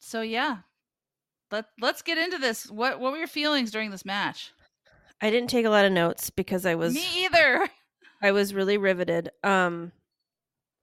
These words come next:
Speaker 2: I had so many, like, what's gonna happen? Like, my brain just kept calculating, like, Chad's whole family's there, so he's gonna win. But, like,
Speaker 1: Yeah.
Speaker 2: Dad loves long title reigns, and wouldn't it be fun if Gunther broke this big record? And,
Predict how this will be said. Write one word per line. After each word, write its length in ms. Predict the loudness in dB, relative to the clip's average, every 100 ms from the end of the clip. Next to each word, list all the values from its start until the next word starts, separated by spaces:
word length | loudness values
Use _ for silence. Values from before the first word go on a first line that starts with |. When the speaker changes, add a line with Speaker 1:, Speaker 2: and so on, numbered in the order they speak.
| -4
Speaker 2:
I 80 | 0
had 220 | 0 0
so 280 | -2 0 2
many, 280 | 0 -2
like, 320 | 0 -2 -2 -6
what's 440 | -2 0 -2 -4
gonna 220 | -6 -6
happen? 380 | -4 -4 -4 -8
Like, 140 | -8
my 120 | -4 -4
brain 300 | -2 -4 -6
just 180 | -10
kept 220 | -10 -10 -6
calculating, 680 | -8 -6 -10 -10 -10 -12 -12
like, 340 | -14 -14 -20 _ _ _ _ _
Chad's 300 | -2 -2 0
whole 140 | 0
family's 540 | 2 4 4 4 0 0
there, 260 | -2 -2 -4
so 160 | -6
he's 300 | -4 -4 -4
gonna 240 | -4 -4 -2
win. 340 | -4 -8 -8
But, 140 | -8 -6
like, 280 | -8 -8 _ _
Speaker 1:
Yeah. 380 | -20 -18 -18 -20 _ _ _ _ -6
Speaker 2:
Dad 300 | -2 -2 0
loves 260 | -2 0
long 220 | -4 -4
title 360 | -2 -2 0 0
reigns, 300 | -2 -4 -8
and 120 | -10 -8
wouldn't 200 | -6 -6
it 80 |
be 120 | -6 -6
fun 280 | -4 -2 -2
if 160 | -6
Gunther 300 | -10 -10 -8
broke 240 | -4 -4 -4
this 200 | -8 -6
big 240 | -6 -6
record? 680 | -4 -4 -4 -2 -2 -2 -4
And, 320 | -6 -8 -12